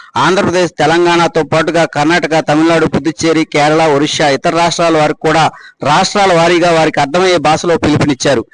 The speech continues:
ఈ కార్యక్రమంలో కొంకు వెంకట్రావు, సీకిరిమిల్లి కిరణ్ కుమార్, గుర్రాల రాంబాబు, నెల్లి సూరిబాబు, యనుమల సత్యబాబు, కాశీ వీరవెంకట సత్యనారాయణ, గుర్రాల చిట్టిబాబు, నల్లా ప్రసాద్ బాబు, కుసుమ సునీల్ కుమార్, పోతుల సుందరం, తోటర ప్రసాద్, తనికెళ్ల నాని పాల్గొనగా,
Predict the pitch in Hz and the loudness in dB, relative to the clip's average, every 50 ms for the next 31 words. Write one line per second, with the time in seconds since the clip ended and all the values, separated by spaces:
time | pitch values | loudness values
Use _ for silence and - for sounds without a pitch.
0 | - - _ - 139 139 139 - 156 151 160 - 170 160 165 170 170 160 - 160 | -20 -20 _ -4 -4 -4 -2 0 0 0 0 0 -2 0 0 0 0 0 0 -2
1 | 156 151 175 165 156 151 156 151 - 175 185 190 180 - 170 160 - 185 165 165 | -2 -2 -2 -2 -2 -2 -4 -4 -2 -2 -2 -2 -2 -2 -4 -4 -2 -2 0 0
2 | 170 160 147 - 165 147 143 156 - - 160 165 175 202 214 - - - - _ | 0 0 0 -2 -2 -2 -2 -2 -2 -2 -2 0 0 -2 -2 -6 -14 -20 -20 _
3 | - 113 131 147 170 180 175 165 156 156 160 160 160 165 165 165 170 196 190 170 | -6 -4 -2 0 0 0 0 0 0 0 0 0 0 0 0 2 0 0 0 0
4 | 156 160 170 175 - - 160 160 160 151 165 160 156 147 190 185 160 151 165 175 | 0 2 0 0 0 0 0 0 2 2 2 2 2 2 0 0 2 2 2 2
5 | 180 175 - 151 139 - 165 165 165 160 170 196 202 - 160 156 165 165 - 185 | 0 0 -2 -4 -4 -4 -2 0 0 2 0 0 0 0 0 0 0 0 0 0
6 | 165 160 156 165 165 165 156 151 - 151 - - 156 165 156 156 160 160 160 180 | 0 0 2 0 0 -2 -4 -4 -6 -8 -4 -2 -2 0 2 2 2 2 0 0
7 | 214 214 - - _ _ _ - 113 135 151 175 190 190 175 - 165 - 170 156 | -2 -4 -6 -14 _ _ _ -8 -4 -2 0 0 0 0 -2 -4 -6 -6 -2 0
8 | 165 165 160 180 190 180 156 151 156 170 175 - - 160 143 - 165 160 160 156 | 0 0 0 0 0 0 0 0 0 0 0 -2 -2 -4 -2 -2 -2 -2 0 0
9 | 156 156 156 196 202 - - 165 - 202 185 180 165 - 160 160 160 156 - 160 | -2 0 -2 -4 -6 -6 -8 -8 -6 -4 -4 -4 -4 -2 0 0 0 0 -2 -2
10 | 160 165 180 220 220 - - - - - _ _ _ - 151 175 185 175 214 196 | -2 0 0 -2 -2 -6 -12 -20 -20 -20 _ _ _ -4 -2 -2 -2 0 -2 -2
11 | 170 - 170 156 160 170 190 208 - - 165 165 160 160 175 - 175 156 - - | -2 -2 -2 0 0 0 -2 -2 0 0 -2 0 -2 -4 -6 -4 -6 -4 -2 -2
12 | 180 208 202 - _ _ _ _ _ _ - 147 156 180 170 - 196 190 180 165 | -2 -2 -2 -6 _ _ _ _ _ _ -4 -2 -2 -2 0 -2 0 0 0 0
13 | 151 151 165 185 190 175 165 160 160 170 156 175 170 165 156 170 156 120 | 2 0 0 0 -2 0 0 0 0 0 0 0 0 0 2 0 0 0